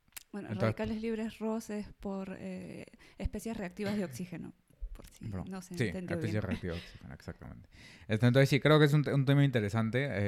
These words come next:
Speaker 2: eh, que a mí me llama la atención. Creo que hay, hay ciertas cosas que son muy valiosas, que vamos a dedicar un episodio en algún momento, así que gracias por, por el comentario.
Speaker 1: Ujú.
Speaker 2: Em, y bueno,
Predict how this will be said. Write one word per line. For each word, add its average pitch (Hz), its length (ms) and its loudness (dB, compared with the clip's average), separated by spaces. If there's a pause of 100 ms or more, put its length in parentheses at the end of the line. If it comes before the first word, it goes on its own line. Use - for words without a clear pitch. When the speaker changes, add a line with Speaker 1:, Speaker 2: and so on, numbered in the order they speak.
(120)
Speaker 2:
eh, 98 60 -2
que - 80 -4
a 104 40 0
mí 107 80 2
me 110 100 2
llama 110 180 0
la 107 60 0
atención. 101 500 -4
Creo 98 260 -4
que 98 80 -4
hay, 95 180 0
hay 87 140 -2
ciertas 98 320 -6
cosas 98 320 -4
que 92 180 -2
son 92 480 -2 (360)
muy 110 140 2
valiosas, 101 540 0 (400)
que 101 140 -4 (300)
vamos 117 380 2
a 110 40 4
dedicar 104 240 0
un 107 80 0
episodio 104 400 -2
en 98 60 -2
algún 95 200 -4
momento, 95 580 -4
así 95 260 -8
que 101 120 -2
gracias 98 380 0
por, 92 340 -2
por 92 120 0
el 90 60 -2
comentario. 101 640 0 (240)
Speaker 1:
Ujú. 214 180 -16 (200)
Speaker 2:
Em, 92 960 0 (380)
y 107 160 -2
bueno, 120 320 4